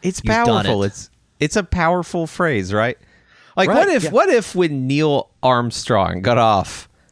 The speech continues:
Speaker 1: of, um,
Speaker 2: He coulda
Speaker 1: Apollo
Speaker 2: said anything.
Speaker 1: eleven,
Speaker 2: <laughs>
Speaker 1: I, and he went,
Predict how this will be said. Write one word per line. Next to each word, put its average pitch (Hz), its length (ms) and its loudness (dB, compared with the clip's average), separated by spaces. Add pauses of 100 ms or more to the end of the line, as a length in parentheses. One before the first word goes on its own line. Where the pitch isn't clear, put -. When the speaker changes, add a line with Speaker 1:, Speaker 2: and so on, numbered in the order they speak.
(240)
Speaker 1:
of, 95 520 -2 (120)
um, 90 240 0
Speaker 2:
He - 80 -4
coulda - 140 2
Speaker 1:
Apollo 98 120 4
Speaker 2:
said 110 140 4
anything. - 160 2
Speaker 1:
eleven, 101 440 0 (300)
Speaker 2:
<laughs> - 340 -20
Speaker 1:
I, 127 100 2
and 170 340 2
he 180 80 2
went, 160 260 2